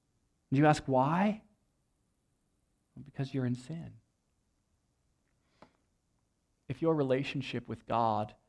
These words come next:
has stagnated, maybe it's because your relationships are messed up. We want to guard one another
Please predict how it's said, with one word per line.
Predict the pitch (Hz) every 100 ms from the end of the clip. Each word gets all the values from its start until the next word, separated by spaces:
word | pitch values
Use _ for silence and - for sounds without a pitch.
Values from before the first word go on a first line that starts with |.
| _ _ _
has | - 107 -
stagnated, | - - - 120 123 123 110 98 - - _ _ _ _ _ _ _ _ _ _ _ _ _ _ _ _ _ _ _ _ _ _ _ _ _ _ _ _ _ -
maybe | 127 147 175
it's | 160
because | - - 147 139 -
your | 143
relationships | 127 120 113 120 123 120 117 - -
are | 120
messed | 110 107 - -
up. | - _ _ _ _ _ _ _ _ _ _ _ _ _ _ _ _ _ _ _ _ _ _ _ _ _ _ _ _ _ _ _ _ _ _ _ _ _ _ _ _ _ _ _ _ _ _
We | 123
want | 123 123
to | 123 117 - _ _ _ -
guard | 143 131 135 135 135 -
one | 135 127
another | 120 123 120 113 113